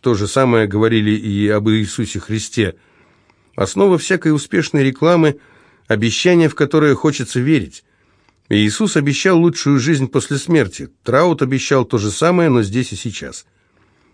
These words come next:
Ментальное трупное окоченение Дадли Принца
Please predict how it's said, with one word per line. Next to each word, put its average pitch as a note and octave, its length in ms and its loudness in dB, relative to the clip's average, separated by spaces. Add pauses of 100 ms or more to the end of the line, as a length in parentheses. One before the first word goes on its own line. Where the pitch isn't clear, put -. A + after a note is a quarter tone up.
(120)
Ментальное A2+ 640 2
трупное A2 440 0
окоченение A2+ 640 0
Дадли G#2 380 0
Принца A#2 540 -2